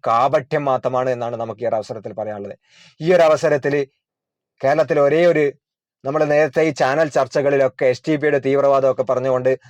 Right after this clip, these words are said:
ഒരുപാട് ചാനൽ ചർച്ചകൾ, എസ് ടി പിയുടെ വോട്ട് വേണമെന്നൊക്കെ പറഞ്ഞുകൊണ്ട് ഒരുപാട് കേരള രാഷ്ട്രീയത്തിൽ ചർച്ചകൾ നടന്നിരുന്നു. എന്നാൽ പാനൂരിൽ നടന്ന എഴുന്നൂറ്റി എഴുപത് കിലോഗ്രാം ബോംബ് ശേഖരണം കണ്ടെത്തിയതുമായി ബന്ധപ്പെട്ടുകൊണ്ട് എസ് ടി പി എന്നൊരു രാഷ്ട്രീയ പാർട്ടികൾ മാത്രമാണ്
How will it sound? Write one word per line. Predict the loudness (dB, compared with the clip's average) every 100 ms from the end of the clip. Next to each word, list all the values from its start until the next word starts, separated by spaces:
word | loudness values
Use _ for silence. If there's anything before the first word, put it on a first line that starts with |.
| _ -6
ഒരുപാട് | -2 2 2 2
ചാനൽ | -2 -2 -2
ചർച്ചകൾ, | -2 -2 -2 -2
എസ് | -4
ടി | -4
പിയുടെ | -2 0
വോട്ട് | 0 -2 -2
വേണമെന്നൊക്കെ | -2 -2 -2 -4
പറഞ്ഞുകൊണ്ട് | -4 -6 -6 -2
ഒരുപാട് | -2 0 0 0
കേരള | 0 2
രാഷ്ട്രീയത്തിൽ | 0 -2 -6 -6 -6
ചർച്ചകൾ | -4 -6 -6 -6
നടന്നിരുന്നു. | -6 -8 -6 -8 -10 _ _
എന്നാൽ | -10 -4 -2 -2
പാനൂരിൽ | -2 0 0 -2 -2 -2
നടന്ന | 0 0 0 -4 -8 _ _
എഴുന്നൂറ്റി | -4 -2 0 -2 -2 0
എഴുപത് | 2 2 0 -2
കിലോഗ്രാം | 2 0 2 0 0 -4 -6 _
ബോംബ് | -2 0 0 -2 -2 -4
ശേഖരണം | 0 0 0 -2 -2
കണ്ടെത്തിയതുമായി | -4 -4 -2 0 0 -4 -6
ബന്ധപ്പെട്ടുകൊണ്ട് | -6 -6 -6 -6 -8 -6 -8
എസ് | -10 -10
ടി | -6
പി | -2
എന്നൊരു | -2 0
രാഷ്ട്രീയ | -2 -4 _ -2 -2
പാർട്ടികൾ | 0 -2 -4 -6
മാത്രമാണ് | -4 -4 -4 -6 -6 -8